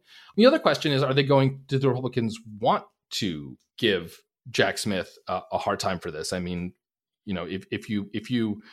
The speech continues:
uh, you know, follow, you know, especially Scott's logic from the first segment about this is maybe an opportunity for Republicans to get rid of Trump,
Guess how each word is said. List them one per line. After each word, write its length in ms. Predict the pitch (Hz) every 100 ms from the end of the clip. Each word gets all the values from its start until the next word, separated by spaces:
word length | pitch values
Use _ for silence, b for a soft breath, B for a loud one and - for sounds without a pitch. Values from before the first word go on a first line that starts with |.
| B B B B _ -
uh, 100 | 92 -
you 80 | 117
know, 80 |
follow, 540 | 90 113 110 101 95 95 -
you 100 | 120
know, 80 | 87
especially 320 | - 131 117
Scott's 560 | 92 - 98 107 - - _
logic 420 | 107 101 92 82 -
from 280 | 98 85
the 100 | 82
first 200 | - 98
segment 300 | - 240 120
about 340 | 92 95 87 -
this 140 | 101
is 80 | 98
maybe 180 | 98 98
an 60 |
opportunity 420 | 87 85 104 90 90
for 120 | 98
Republicans 400 | 92 90 90 85
to 60 | 92
get 120 | 90
rid 120 | 104
of 100 | 123
Trump, 320 | - 76 -